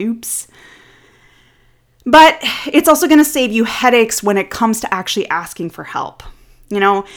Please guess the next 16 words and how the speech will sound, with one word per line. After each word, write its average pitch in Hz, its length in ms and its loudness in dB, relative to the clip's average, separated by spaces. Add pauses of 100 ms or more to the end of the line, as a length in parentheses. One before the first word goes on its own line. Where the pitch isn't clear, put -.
(220)
and 269 160 0
it - 20 2
doesn't 320 180 4
have 415 140 4
to 403 60 2
be 370 120 4
something 277 480 2
huge 247 420 0
and 208 160 -2
stressful, - 640 -2
by 139 260 -2
the 127 120 -10
way. 123 400 -10
Like, 175 200 -4
I'm 233 140 4
not, 294 260 6